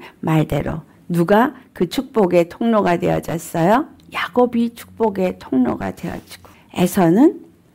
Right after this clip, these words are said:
그를 섬기는 자가 되어졌습니다.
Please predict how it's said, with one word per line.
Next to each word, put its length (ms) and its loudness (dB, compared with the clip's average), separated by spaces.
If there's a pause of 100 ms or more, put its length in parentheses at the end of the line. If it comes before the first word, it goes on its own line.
(180)
그를 280 2
섬기는 720 2
자가 320 -2 (260)
되어졌습니다. 1160 -8